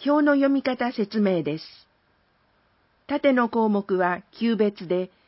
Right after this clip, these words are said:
一級から七級まであります。横の項目は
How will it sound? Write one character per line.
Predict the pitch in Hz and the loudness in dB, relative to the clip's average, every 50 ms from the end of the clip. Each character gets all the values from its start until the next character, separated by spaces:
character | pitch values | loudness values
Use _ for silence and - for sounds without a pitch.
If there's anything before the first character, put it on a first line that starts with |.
| _ _ _ _ - | _ _ _ _ -6
一 | 208 202 202 _ | -4 -4 -4 _
級 | - 285 285 277 262 | -4 -2 -2 0 0
か | - 233 220 | -2 -2 -2
ら | 214 202 208 - | -2 -2 -4 -4
七 | - 185 202 240 277 285 | -2 -2 0 0 0 0
級 | - - 302 294 262 | 0 0 0 0 2
ま | 220 190 165 | 0 0 -2
で | 170 160 | -2 -4
あ | 160 | -6
り | 156 156 160 | -6 -6 -6
ま | 156 151 160 | -6 -8 -8
す。 | - - - - _ _ _ _ _ _ _ _ _ _ _ _ _ _ _ _ _ _ _ _ - | -10 -14 -20 -20 _ _ _ _ _ _ _ _ _ _ _ _ _ _ _ _ _ _ _ _ -2
横 | 180 214 208 208 285 294 | 0 0 2 2 2 2
の | 294 294 285 | 2 0 -2
項 | - 285 269 269 254 | -2 -2 0 0 0
目 | 233 214 208 - 180 | 0 -2 -2 -2 -2
は | 170 175 180 180 | -2 -2 -4 -6